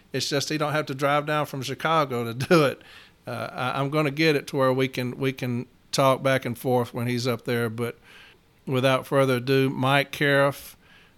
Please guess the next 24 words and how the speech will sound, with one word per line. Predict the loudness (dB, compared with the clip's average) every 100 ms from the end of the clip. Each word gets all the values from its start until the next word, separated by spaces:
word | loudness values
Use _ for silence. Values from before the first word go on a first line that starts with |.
| _
from, | -20 -6 -2 0 -2
uh, | -2 -4
Region | -4 0 0 0 -4
Three, | 0 2 2
the | 0
National | 0 0 0 -2
Business | 0 0 0 0
Agent. | 0 0 -4 -2
Hey, | 0
I | 2
love | 2 2 2
you, |
brother. | 0 2 4 2 0 -2
I've | -4 -2
had | -2 -2 -2
a | -4
blast | -6 -2 0 2 0 -2
talking | 0 0 0
with | -2 -2
you | -2
before | -6 -6 -4 -2
this | -2 -2
episode | -4 -2 -2 0 0 0
started. | -2 0 2 2 -2